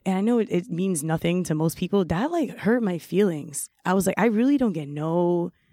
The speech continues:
like, like, us as black women, we're not allowed to participate in these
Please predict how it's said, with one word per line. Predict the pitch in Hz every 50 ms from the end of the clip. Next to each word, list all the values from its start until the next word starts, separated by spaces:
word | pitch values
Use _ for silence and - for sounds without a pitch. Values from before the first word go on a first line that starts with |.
| _ _ _ _ -
like, | - 175 175 170 160 156 151 156 147 - - - - - - - _ _ _ _ _ _ _ _ _ _ _ -
like, | 175 180 180 - -
us | - 196 196 -
as | 208 180 160
black | 180 175 180 - -
women, | 180 196 190 170 160
we're | 156 165 160
not | 165 165 165 170 170 170 165 165 - _ _ _ _ _ _ _ _ _ _ -
allowed | 185 175 165 165 160 165 170 170 180 185 190 185 - _ _ _ _ -
to | - - 175
participate | - 170 165 - - 175 - 202 - - 175 180 170 - - _ _ _ _ -
in | - 180 180 180
these | 180 175 175 175 165 - -